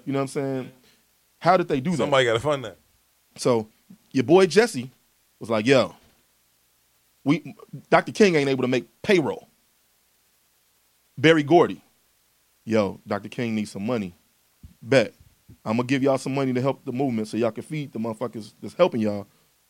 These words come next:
Speaker 1: And also, I'm gonna sign them and put these speeches out on records." And then they got bought. You know what I'm saying?
Speaker 2: Let me
Speaker 1: And most
Speaker 2: pa-,
Speaker 1: people don't know that.
Speaker 2: let me pause you there 'cause I think that's so fucking powerful, man.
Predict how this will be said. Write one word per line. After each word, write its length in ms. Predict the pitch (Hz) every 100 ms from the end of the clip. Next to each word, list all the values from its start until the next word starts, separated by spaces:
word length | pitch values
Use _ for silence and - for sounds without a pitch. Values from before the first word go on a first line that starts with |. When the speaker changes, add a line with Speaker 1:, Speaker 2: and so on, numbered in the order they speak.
| -
Speaker 1:
And 100 | 123
also, 380 | 170 - 113 101 - _ _ _ _ -
I'm 60 | 120
gonna 60 |
sign 300 | - 165 156
them 100 | 131
and 100 | 123
put 160 | 160 151
these 140 | 123
speeches 420 | - - 151 117
out 160 | 113 107
on 100 | 104
records." 440 | 131 123 98 - - - - - - - -
And 120 | 127 180
then 340 | 262 220 214 _ _ _ _ _ _ _ _ - _ -
they 140 | 160
got 180 | 190 190
bought. 240 | 127 285 - _ _ _ _ _ _ _ _ _ _ _ _ -
You 80 |
know 60 | 156
what 120 | 160
I'm 40 | 185
saying? 280 | 190 190 185 _ _ _ _ -
Speaker 2:
Let 100 | 175
me 100 | 143
Speaker 1:
And 100 | 151
most 100 | 233
Speaker 2:
pa-, 60 |
Speaker 1:
people 100 | 233 220
don't 60 |
know 120 | 208 254
that. 220 | 160 - _ _ _
Speaker 2:
let 100 | 151
me 100 | 170
pause 360 | 143 156 143 117
you 80 | 117
there 200 | 123 113
'cause 120 | 104
I 80 | 113
think 200 | 120 98
that's 180 | 101 -
so 200 | 107 98
fucking 340 | - 90 87
powerful, 440 | 92 73 - - -
man. 240 | - -